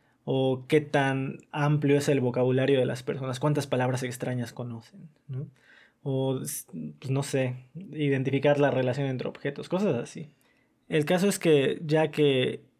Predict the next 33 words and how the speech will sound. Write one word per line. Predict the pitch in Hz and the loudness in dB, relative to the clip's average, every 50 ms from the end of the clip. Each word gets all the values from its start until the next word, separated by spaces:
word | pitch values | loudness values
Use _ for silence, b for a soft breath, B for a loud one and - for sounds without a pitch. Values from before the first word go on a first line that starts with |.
| _ - | _ -12
se | - - - - 147 131 131 127 - - - - _ _ _ - | -10 -6 0 2 2 0 0 -4 -12 -16 -18 -20 _ _ _ -4
recopila | - 147 147 156 147 - 160 165 160 156 | -2 0 0 0 0 2 4 4 4 4
suficiente | 151 151 147 131 127 160 156 160 | 4 2 -2 0 0 2 2 2
información | 151 151 151 139 135 131 131 131 147 147 143 | 0 2 2 2 2 2 0 2 2 2 2
sobre | 151 143 135 135 127 - | 2 2 2 2 0 0
cómo | - 175 170 165 151 | 0 2 4 4 4
lo | 143 139 135 | 6 6 6
hacen | 139 147 147 165 151 | 4 4 2 0 0
las | 151 151 147 151 | 0 -2 -2 0
personas, | 170 170 160 - - 214 202 190 170 180 196 - - b b b b b b b b b b | 0 0 0 0 0 0 2 2 0 0 -2 -4 -12 b b b b b b b b b b
pues | - 143 139 | 0 2 4
eso | 165 156 165 143 | 4 2 2 2
se | - 147 127 | 2 2 2
toma | - 147 139 143 143 139 131 123 | 4 4 4 4 4 2 0 0
como | 131 131 127 127 123 120 120 - - - - _ - | -2 -2 0 0 0 -2 -2 -6 -8 -12 -18 _ -6
base, | 143 135 135 156 156 - 143 131 127 | -2 -2 -2 -2 -2 -4 -4 -4 -4
¿no? | 131 131 127 143 165 156 - | -6 -6 -6 -8 -8 -10 -10
Como | - - 139 139 131 | -6 -4 -4 -4 -2
que, | - 139 135 | -2 0 2
"Ah, | 143 151 151 | 2 4 4
mira, | 147 151 151 143 135 131 117 113 - _ _ _ _ | 4 4 4 4 2 0 -4 -8 -12 _ _ _ _
en | - 143 139 135 | -4 -2 -2 0
promedio | 135 143 135 135 143 160 170 180 160 147 139 139 160 208 208 185 | 2 2 2 2 2 2 2 4 4 4 4 2 2 -2 -4 -4
las | 151 139 131 127 127 | -2 -2 -2 -2 0
personas | - 143 135 131 - 147 147 147 147 139 131 127 127 - - - b b b b b b b | 0 0 0 0 2 2 2 2 2 2 0 -2 -6 -10 -16 -18 b b b b b b b
hacen | b 147 143 143 - 139 123 120 | b -4 -4 -2 0 0 0 0
esto". | 120 131 - - - 160 147 - _ _ _ _ _ _ _ _ _ - - - - _ _ _ _ _ _ _ _ _ - - 190 185 - | -2 -4 -6 -8 -12 -12 -12 -14 _ _ _ _ _ _ _ _ _ -20 -20 -20 -20 _ _ _ _ _ _ _ _ _ -18 -16 -14 -10 -6
como | - 131 127 120 120 117 123 156 180 | -4 -2 -2 -2 -4 -6 -8 -12 -12
más | 170 165 143 143 139 | -8 -4 -4 -2 0
o | 147 | 0
menos | 143 143 139 127 131 | 0 0 0 -2 -6
así, | 123 - - - 135 120 123 | -8 -10 -8 -8 -8 -6 -6
¿no? | 120 120 127 | -8 -8 -8